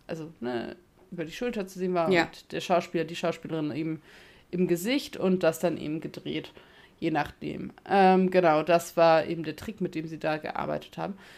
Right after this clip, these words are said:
Speaker 1: Da fällt mir gerade Side Note ein, ich hab The Blacklist zu Ende geguckt.
Speaker 2: Ui.
Speaker 1: Und,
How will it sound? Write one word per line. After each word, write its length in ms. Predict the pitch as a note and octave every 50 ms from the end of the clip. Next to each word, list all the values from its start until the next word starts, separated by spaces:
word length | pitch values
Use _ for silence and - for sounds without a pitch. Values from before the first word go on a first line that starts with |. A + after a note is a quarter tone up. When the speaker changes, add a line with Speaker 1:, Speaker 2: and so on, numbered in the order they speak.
| - -
Speaker 1:
Da 100 | - G3
fällt 180 | G3+ B3+ C4
mir 120 | C4 A#3 A3
gerade 580 | G3 F#3+ G3 G3 G3+ G3+ F#3+ F#3 E3 - - - _ _ _
Side 400 | - - - - G#3+ G#3 G3+ F#3+ -
Note 440 | F#3+ E3+ D#3+ E3 F#3+ A3 A#3 - - _ _ _ -
ein, 440 | - D3 E3 E3 F3 G#3 A3+ - - _ _ _ _ _ _ _
ich 260 | - A3+ B3+ A#3+ - C4
hab 320 | B3 B3+ B3 - A#3+ - - _ _ _ _ _ _ _ _ _ _ _ -
The 120 | F#3 F#3 F#3
Blacklist 580 | F#3 G3+ G3 G3+ - F#3 D#3+ B2+ - - -
zu 100 | - E3
Ende 200 | - D3+ D3+ C#3+ C#3+
geguckt. 500 | D3+ C#3 - - - - - - - _ _ _ _ _ _ _ _ _ _ _ - _ _ _ - - - -
Speaker 2:
Ui. 140 | G3 F3+
Speaker 1:
Und, 380 | E3+ G3 G3 F#3 - - - -